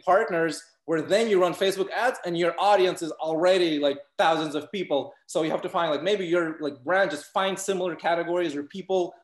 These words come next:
um, in ways where, and, like, you don't have to be, like, an investor. You just have to be a partner that connects marketing and, like, your product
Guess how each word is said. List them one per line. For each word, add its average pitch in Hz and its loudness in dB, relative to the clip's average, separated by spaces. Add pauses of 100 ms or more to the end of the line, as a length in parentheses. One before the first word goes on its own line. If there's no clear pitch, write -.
(320)
um, 135 0
in 143 -6
ways 175 2
where, 147 0 (380)
and, 139 -2
like, 135 -6
you 170 -2
don't 190 -2
have 196 -6
to 156 -10
be, 135 -4
like, 139 0
an 139 -6
investor. 135 0 (160)
You 147 -12
just 143 -8
have 156 2
to 151 -6
be 147 0
a 135 -4
partner 165 0
that 135 0
connects 151 -2
marketing 165 0
and, 139 -4
like, 127 -8
your 156 -2
product 156 0